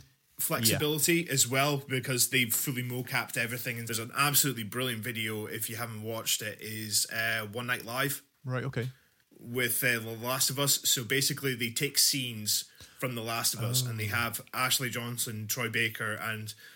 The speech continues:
Speaker 1: some of the other cast act out those roles in real life.
Speaker 2: Good. I've not seen that, but I, I will be looking that up.
Speaker 1: Yeah, with, um, with, like, music interludes by, uh,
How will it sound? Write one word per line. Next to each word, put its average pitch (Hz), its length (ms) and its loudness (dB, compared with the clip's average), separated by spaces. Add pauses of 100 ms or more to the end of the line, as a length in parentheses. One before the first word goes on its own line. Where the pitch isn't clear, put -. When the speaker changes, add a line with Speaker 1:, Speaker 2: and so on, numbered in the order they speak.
Speaker 1:
some 127 280 2
of 127 160 -2
the 123 100 2
other 123 200 2
cast 123 460 0
act 117 300 0
out 117 180 -6
those 117 260 -6
roles 131 460 -2
in 117 180 -6
real 113 160 -4
life. 123 360 0 (140)
Speaker 2:
Good. 135 280 0
I've 110 180 2
not 113 180 0
seen 110 180 -2
that, - 220 -4
but 101 80 -4 (220)
I, 107 60 -2
I 104 40 0
will 107 320 -2
be 104 180 -4
looking 104 240 -2
that 101 120 -4
up. 110 200 -6 (320)
Speaker 1:
Yeah, 117 280 4 (240)
with, 131 360 2
um, 117 380 6
with, 113 260 -2
like, 117 160 -2
music 117 320 0
interludes 113 540 -2
by, 113 380 0
uh, 113 260 2